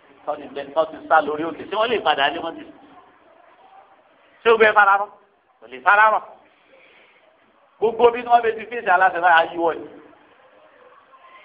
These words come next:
Ẹ̀wọ̀n gbé tó, eléyìí ọ̀nà, ọ̀nà gbé kọ́sà rí jàrí. Máa ní ọ̀gẹ̀dẹ̀ síbẹ̀. Níbẹ̀ ni ó tọ̀ sí, ni ó yàgbẹ́ síbẹ̀, ni ó sùn. Ibi tó padà kú sí ni.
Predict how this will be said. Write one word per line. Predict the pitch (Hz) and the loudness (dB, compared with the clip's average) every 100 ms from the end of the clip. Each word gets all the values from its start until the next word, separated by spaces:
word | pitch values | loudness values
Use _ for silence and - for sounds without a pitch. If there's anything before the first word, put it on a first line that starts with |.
| - | -20
Ẹ̀wọ̀n | - 147 165 | -12 -10 -8
gbé | 170 | -8
tó, | 180 175 - 196 | -8 -8 -12 -18
eléyìí | 196 233 208 | -16 -14 -6
ọ̀nà, | 196 196 180 - - | -4 -2 -4 -8 -14
ọ̀nà | 226 214 185 | -8 -6 -6
gbé | - 180 | -6 -6
kọ́sà | 180 202 202 165 | -4 -2 0 0
rí | 151 | -2
jàrí. | 147 135 135 - - - - | -4 -4 -4 -8 -20 -20 -16
Máa | 135 156 | -10 -10
ní | 147 143 | -8 -10
ọ̀gẹ̀dẹ̀ | 127 127 127 120 | -8 -12 -14 -14
síbẹ̀. | - 147 147 151 147 - | -16 -16 -16 -16 -20 -20
Níbẹ̀ | - 170 156 | -12 -8 -4
ni | 147 | -2
ó | 156 | -4
tọ̀ | 151 131 | -4 -8
sí, | 131 | -10
ni | 143 | -10
ó | |
yàgbẹ́ | 147 143 117 127 | -6 -6 -6 -12
síbẹ̀, | 127 123 120 | -14 -14 -14
ni | 135 | -14
ó | |
sùn. | 147 147 139 - - _ _ _ _ _ _ _ _ | -10 -8 -8 -10 -20 _ _ _ _ _ _ _ _
Ibi | 147 156 | -12 -6
tó | 175 | -2
padà | 156 131 | 0 0
kú | 127 - - | -2 -4 -6
sí | 120 - | -6 -10
ni. | 135 | -16